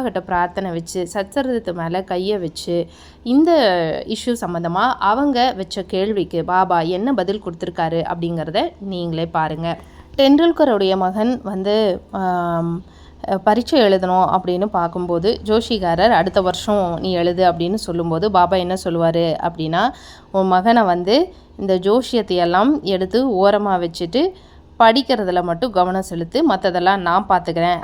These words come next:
அப்படின்னு சொல்லுவாரு இல்லையா பாபா? அந்த பேஜை தான், அந்த வரி தான் இவங்க கண்ணுக்கு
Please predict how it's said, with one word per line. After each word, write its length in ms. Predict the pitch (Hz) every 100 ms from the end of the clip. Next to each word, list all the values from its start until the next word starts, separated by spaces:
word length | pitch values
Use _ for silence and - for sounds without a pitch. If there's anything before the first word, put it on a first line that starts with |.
| 190
அப்படின்னு 340 | 180 165 190 269
சொல்லுவாரு 400 | 208 180 170 165 160
இல்லையா 240 | 165 202 233
பாபா? 260 | 175 165 214 370 - - - - 214
அந்த 280 | 254 311 339 311 -
பேஜை 340 | 185 180 175 175
தான், 160 | 220 247
அந்த 300 | - 190 180 170
வரி 280 | 170 170
தான் 240 | 170 233 269 - 202
இவங்க 320 | 214 254 240
கண்ணுக்கு 380 | 170 165 151 233